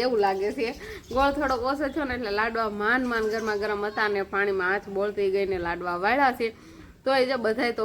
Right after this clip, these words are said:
વેળા જ નહીં, થોડા ઘણા તો વેળા છે, એટલે ગોળ થોડોક વધારે રાખવાનો આપણે, તમે ક્યારેક બનાવો તો. તો આપણે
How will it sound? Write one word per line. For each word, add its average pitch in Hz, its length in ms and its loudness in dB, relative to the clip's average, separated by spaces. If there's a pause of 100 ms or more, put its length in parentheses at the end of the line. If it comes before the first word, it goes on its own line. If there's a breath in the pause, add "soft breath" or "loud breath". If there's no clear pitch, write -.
વેળા 233 240 2
જ 156 100 -4
નહીં, 175 140 -6
થોડા 220 300 2
ઘણા 208 280 0
તો 180 120 -10
વેળા 170 280 -2
છે, 196 60 -6 (100)
એટલે 185 180 -4 (100)
ગોળ 208 240 0
થોડોક 190 300 -2
વધારે 226 320 0 (100)
રાખવાનો 247 360 -2 (100)
આપણે, 233 260 -4
તમે 208 240 0
ક્યારેક 175 300 -2
બનાવો 175 380 -2 (140)
તો. 208 80 2 (560 loud breath)
તો - 80 0
આપણે 202 220 4